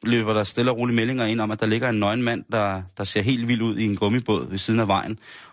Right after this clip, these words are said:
Og det har så været, han har ikke ligget stille, han har så simpelthen været i gang med at, at, at, at, at, at, at korpulere det. Øh, da politiet ankommer, der er han ikke, øh, at finde på, øh, på den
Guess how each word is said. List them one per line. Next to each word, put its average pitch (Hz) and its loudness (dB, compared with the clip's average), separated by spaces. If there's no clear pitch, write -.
Og 120 0
det 160 2
har 165 2
så 147 0
været, 127 0
han 113 -2
har 123 0
ikke 135 -4
ligget 120 0
stille, 123 0
han 120 0
har 110 0
så 117 0
simpelthen 107 0
været 104 4
i - -2
gang 101 -2
med 110 0
at, 104 2
at, 90 -2
at, 90 -4
at, 87 -2
at, - -4
at, 95 0
at 90 -4
korpulere 104 0
det. 110 -4
Øh, 101 0
da 120 2
politiet 151 0
ankommer, 135 0
der 123 -2
er 131 -2
han 117 -2
ikke, 120 0
øh, 98 -2
at 92 -6
finde 208 0
på, 117 -4
øh, 95 0
på - -4
den 113 -2